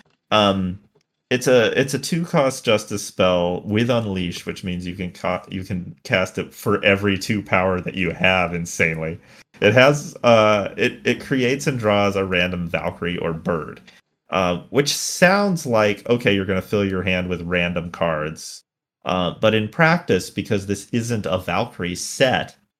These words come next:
all of the Valkyries are bombs. <laughs>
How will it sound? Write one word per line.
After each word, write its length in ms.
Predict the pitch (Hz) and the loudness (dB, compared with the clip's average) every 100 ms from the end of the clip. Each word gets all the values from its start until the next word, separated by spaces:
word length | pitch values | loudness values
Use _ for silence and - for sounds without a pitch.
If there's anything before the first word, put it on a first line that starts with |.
| _ _ _ _ _ _ - | _ _ _ _ _ _ 6
all 320 | 120 127 120 | 8 10 8
of 160 | 104 | 4
the 100 | 101 | 0
Valkyries 560 | 98 92 98 - 92 87 | 2 2 2 0 -4 -2
are 60 | 90 | -2
bombs. 640 | 90 82 - 85 - - _ _ _ _ | 0 -2 -4 -8 -6 -8 _ _ _ _
<laughs> 60 | - | -2